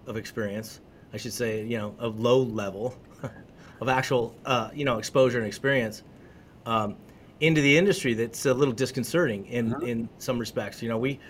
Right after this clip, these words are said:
Speaker 1: we run into this all the time where a, um,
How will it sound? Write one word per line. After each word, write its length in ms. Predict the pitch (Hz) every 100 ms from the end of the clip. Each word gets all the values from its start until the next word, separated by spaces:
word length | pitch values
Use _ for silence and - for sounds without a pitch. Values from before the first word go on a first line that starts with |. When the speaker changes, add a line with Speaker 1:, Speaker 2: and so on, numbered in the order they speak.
| - - -
Speaker 1:
we 240 | 143 185 180
run 220 | 170 147
into 500 | 143 135 139 127 123 - - - - - - - - - - - - - -
this 240 | 127 139 135
all 100 | 123
the 80 | 110
time 340 | 160 156 120
where 320 | 117 117 113 -
a, 380 | 120 117 113 110 -
um, 340 | 113 110 104